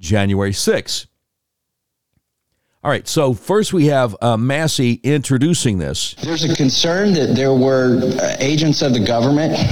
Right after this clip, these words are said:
Speaker 2: or assets of the government present on January fifth and January sixth, uh, during the protests. And, uh, I've got some pictures that I want to show you. My staff could bring those to you.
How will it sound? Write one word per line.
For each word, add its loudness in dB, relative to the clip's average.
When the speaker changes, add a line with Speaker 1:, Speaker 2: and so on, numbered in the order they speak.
Speaker 2:
or 2
assets -2
of 0
the 2
government 2
present 0
on 2
January 2
fifth 0
and 0
January 2
sixth, -2
uh, 0
during 2
the 4
protests. 0
And, 0
uh, 0
I've 2
got -2
some 2
pictures 0
that 0
I 0
want 2
to 2
show 0
you. 2
My 2
staff -2
could 0
bring 2
those 0
to 0
you. 2